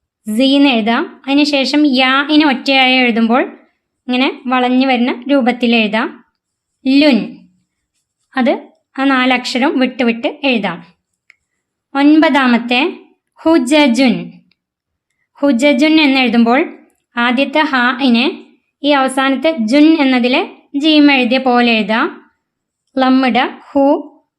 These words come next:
രണ്ടാമത്തെ ജ എന്നുള്ള അക്ഷരം ഇതുപോലെ ജീം എഴുതിയ പോലെ എഴുതാം. അതിന് ഫത്തഹ് ഇടാം. എന്നിട്ട്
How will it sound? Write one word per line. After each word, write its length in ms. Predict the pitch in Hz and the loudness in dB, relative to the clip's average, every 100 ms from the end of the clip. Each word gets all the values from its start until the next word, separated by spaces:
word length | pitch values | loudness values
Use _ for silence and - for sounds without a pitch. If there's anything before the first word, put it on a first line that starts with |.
| _ 247 | _ -4
രണ്ടാമത്തെ 580 | 269 269 277 285 - | 0 2 0 0 0
ജ 140 | 254 262 269 | 0 0 2
എന്നുള്ള 300 | 294 294 254 | 2 2 0
അക്ഷരം 380 | 254 240 262 - - _ _ - | -4 -4 -4 -4 -10 _ _ -8
ഇതുപോലെ 420 | 262 262 254 254 | -2 0 0 0
ജീം 240 | 247 262 262 | 0 0 0
എഴുതിയ 220 | 247 240 | 0 0
പോലെ 220 | 247 247 254 | 0 0 0
എഴുതാം. 320 | 233 233 294 - - _ _ _ _ _ | 0 -2 -4 -6 -16 _ _ _ _ _
അതിന് 180 | 254 269 | -4 -2
ഫത്തഹ് 460 | 269 233 262 240 254 | -2 -2 -4 -2 -2
ഇടാം. 220 | 233 330 - _ _ _ | -2 -4 -8 _ _ _
എന്നിട്ട് 380 | 254 262 262 | 0 0 0